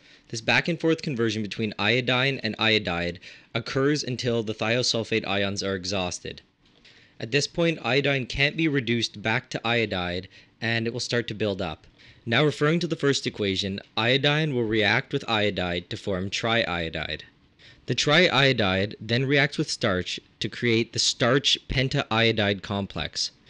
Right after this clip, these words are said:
which has a characteristic blue-black color. You can see that by changing the amount of sodium thiosulfate that we use, we can change how long the iodine bounces back and forth with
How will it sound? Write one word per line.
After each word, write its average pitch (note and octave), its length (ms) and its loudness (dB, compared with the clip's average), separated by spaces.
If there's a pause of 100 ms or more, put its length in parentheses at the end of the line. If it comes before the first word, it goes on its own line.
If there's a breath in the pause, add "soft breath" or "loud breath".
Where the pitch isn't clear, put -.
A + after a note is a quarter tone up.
(320 loud breath)
which A#2+ 200 0
has B2 220 4
a A#2+ 60 2
characteristic B2+ 880 2
blue-black G#2+ 840 2
color. E2 400 -4 (360 soft breath)
You C3+ 120 -2
can C#3+ 160 0
see E3 320 2
that E3 160 4
by C#3 80 2
changing D3+ 420 2
the D#3 60 2
amount C#3+ 260 2
of A#2 80 -6
sodium C3 400 2
thiosulfate B2 720 2
that G#2 140 0
we G2+ 80 0
use, F#2+ 360 0
we A2 120 -4
can B2 180 -2
change D3 320 4
how C#3+ 140 4
long A2+ 420 2
the G2+ 180 -2
iodine A2+ 540 0
bounces G#2+ 460 -2
back G#2 300 -2
and G2+ 120 -4
forth G#2 420 -2
with G2 380 -4